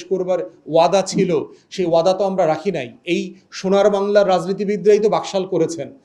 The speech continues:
চতুর্থ সংসদ, সংশোধনী দিয়ে সকল গণতন্ত্র, রল, পত্রিকা নিষিদ্ধ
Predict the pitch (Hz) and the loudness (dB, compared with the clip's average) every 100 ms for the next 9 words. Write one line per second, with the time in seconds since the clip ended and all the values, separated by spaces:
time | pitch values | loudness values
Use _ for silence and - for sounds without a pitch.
0 | _ - 185 190 226 202 185 175 190 - | _ -2 0 0 0 -2 -2 -2 -4 -4
1 | 185 - - 170 190 190 190 190 175 180 | -6 -8 -8 -6 -2 -2 0 0 0 -2
2 | - - - 190 185 202 180 180 190 180 | -6 -20 -8 -4 0 0 2 0 0 -2
3 | 185 185 190 175 156 175 185 180 165 - | -4 -4 -4 -2 4 6 6 2 0 -4
4 | - 175 196 185 190 175 196 | -6 -6 -6 -4 -4 -4 -4